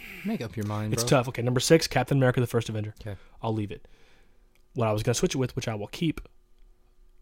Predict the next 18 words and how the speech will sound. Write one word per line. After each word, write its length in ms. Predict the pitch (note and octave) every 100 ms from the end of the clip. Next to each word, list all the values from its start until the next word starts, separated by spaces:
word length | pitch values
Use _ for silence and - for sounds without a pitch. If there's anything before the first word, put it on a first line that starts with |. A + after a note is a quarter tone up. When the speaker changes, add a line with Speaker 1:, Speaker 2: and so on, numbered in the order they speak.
| -
Speaker 2:
for 300 | - A#2 A2
a 80 | A2+
massive 420 | A2+ A2+ B2+ B2
reason, 300 | A2 A2+ C3+
is 160 | C#3 A2
number 240 | A2 G#2+
five, 500 | - A2 G#2 A2 - - _ -
The 140 | A#2+
Original 380 | A2 A2 A#2+ B2
Avengers. 380 | A2+ G#2+ A#2+ - - - - - - - - - - - - - _ _ - -
And 120 | B2+
number 220 | B2 A2+
four, 500 | A2 - A3 C#3+ D#3 - - -
we're 80 | B2
doing 120 | A#2+
top 220 | A#2 -
three, 120 | A#2
right? 200 | A2 A2+